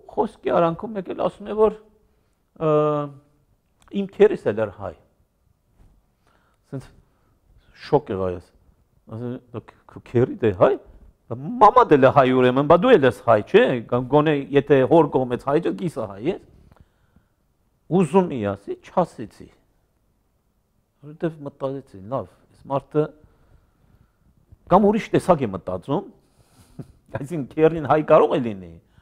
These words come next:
բայց ինքը հայ, որովհետև ինքը ասեց, որ չէ, ես հայ չեմ, մենք հայ չենք ասեց, բայց այդ խոսքի արանքում ասում է, քերս էլ է հայ։ Ը, դա ընդհանուր իմիջիայլոց Թուրքիայի բանն է, որովհետև քանի որ Օսմանյան գայսրությունից, բազմազգ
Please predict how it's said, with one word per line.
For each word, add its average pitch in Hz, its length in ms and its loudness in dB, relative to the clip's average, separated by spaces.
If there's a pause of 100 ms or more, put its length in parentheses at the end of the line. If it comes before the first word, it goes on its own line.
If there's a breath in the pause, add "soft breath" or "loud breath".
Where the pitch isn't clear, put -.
բայց 135 200 -18
ինքը 196 160 2
հայ, 180 160 2 (140)
որովհետև 208 400 6
ինքը 180 180 4
ասեց, 160 320 2
որ 107 80 -4 (600 soft breath)
չէ, 147 120 6
ես 139 240 0
հայ 139 120 4
չեմ, 107 280 -8
մենք 120 200 -8
հայ 127 80 2
չենք 113 320 -6
ասեց, - 360 0 (460)
բայց 139 140 -2
այդ 190 120 0
խոսքի 170 320 0
արանքում 170 340 0
ասում 123 160 -14
է, - 40 -18
քերս 143 360 2
էլ 85 100 -16
է - 100 -20
հայ։ - 120 -20 (960)
Ը, 123 140 2 (340)
դա 135 220 4
ընդհանուր 165 580 0
իմիջիայլոց 110 680 -2
Թուրքիայի 107 640 -4 (260)
բանն 92 340 -18
է, - 40 -16
որովհետև 143 420 -10
քանի 123 260 -16
որ 120 280 -10
Օսմանյան 117 640 -4
գայսրությունից, 107 840 -4
բազմազգ 104 600 -2